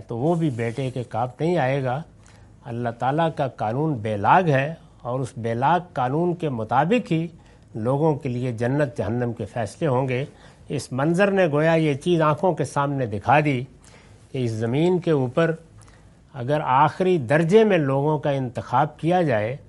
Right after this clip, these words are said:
تو پیغمبروں کی صف میں بھی، اگرچہ پیغمبروں کی بڑی تعداد بتائی جاتی ہے اور قرآن میں بھی بہت سے پیغمبروں کا نام آیا ہے، لیکن وہ لوگ جو پیغمبروں کی یا الہامی مذاہب کی تاریخ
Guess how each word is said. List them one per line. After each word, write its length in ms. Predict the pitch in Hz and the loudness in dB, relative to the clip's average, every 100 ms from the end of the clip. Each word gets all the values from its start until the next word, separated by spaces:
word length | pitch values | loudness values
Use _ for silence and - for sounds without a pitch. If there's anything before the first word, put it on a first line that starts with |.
| - - - - - - - | -20 -20 -20 -20 -20 -20 -14
تو 100 | 123 | -12
پیغمبروں 760 | - 139 139 185 196 254 262 | -6 -4 -2 0 2 4 4
کی 200 | - 180 | 2 -2
صف 340 | - - 147 | -2 -4 -2
میں 160 | 139 113 | -2 -2
بھی، 260 | 92 151 214 | -4 -8 -4
اگرچہ 340 | 156 143 - 143 | -4 -4 -6 -6
پیغمبروں 520 | 131 113 117 127 151 | -4 -4 -4 -2 -2
کی 140 | 131 127 | -4 -6
بڑی 280 | 110 156 180 | -2 0 0
تعداد 400 | 156 120 117 120 | -2 0 0 -2
بتائی 440 | 113 107 110 143 | -4 -6 -4 -2
جاتی 440 | 131 110 - 147 | -2 -2 -2 -4
ہے 140 | 98 107 | -2 -6
اور 240 | 120 110 104 | -6 -8 -8
قرآن 400 | 120 123 147 170 | -2 2 2 2
میں 100 | 170 | 2
بھی 140 | 151 | 0
بہت 320 | 123 110 139 | -2 0 0
سے 120 | - 143 | -2 -6
پیغمبروں 560 | - 107 104 110 127 | -4 -6 -6 -6 -6
کا 120 | 120 | -6
نام 300 | 110 98 135 | -8 -6 -4
آیا 320 | 120 107 139 98 | -4 -2 -2 -2
ہے، 140 | 104 - - - - - - - - | -8 -14 -20 -20 -20 -20 -20 -20 -10
لیکن 400 | 135 143 175 160 | -6 -4 -2 -2
وہ 160 | 127 196 | 0 0
لوگ 340 | 175 165 202 | 2 2 0
جو 200 | 180 170 | 0 -2
پیغمبروں 720 | 165 151 123 123 131 165 175 | -2 -2 -4 -4 -2 0 0
کی 340 | 165 160 165 180 - | -2 -4 -6 -8 -10
یا 280 | 143 110 113 | -6 -4 -4
الہامی 640 | 117 110 - 123 160 190 | -6 -8 -8 -4 0 0
مذاہب 580 | 143 113 143 151 175 - | 0 -2 0 2 0 -2
کی 100 | 156 | -6
تاریخ 460 | 139 113 120 185 | -4 -4 -2 -2